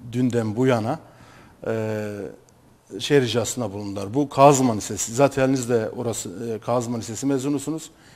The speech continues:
Ben de Kazman Lisesi mezunum. İsim olarak da bize çok hoş gelir. Bina olarak belki çok, e, geniş imkanlara sahip değil. E,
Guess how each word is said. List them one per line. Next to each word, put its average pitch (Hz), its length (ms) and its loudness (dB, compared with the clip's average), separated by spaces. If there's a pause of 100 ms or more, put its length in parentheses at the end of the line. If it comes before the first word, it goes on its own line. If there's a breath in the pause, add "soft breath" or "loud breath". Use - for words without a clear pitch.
(140)
Ben 139 140 4
de 135 80 4
Kazman 110 380 -2
Lisesi 101 300 -10
mezunum. 117 320 -10 (340 loud breath)
İsim 175 320 0
olarak 151 420 6
da 110 140 -2
bize 113 360 -2
çok - 240 -8
hoş 113 240 -8
gelir. 123 320 -4 (480 soft breath)
Bina 135 320 0
olarak 170 460 6
belki 156 280 2
çok, - 260 -2 (520 soft breath)
e, 120 340 0
geniş 139 380 2
imkanlara 135 420 0
sahip 135 380 -2
değil. 151 360 4 (220)
E, 117 240 -4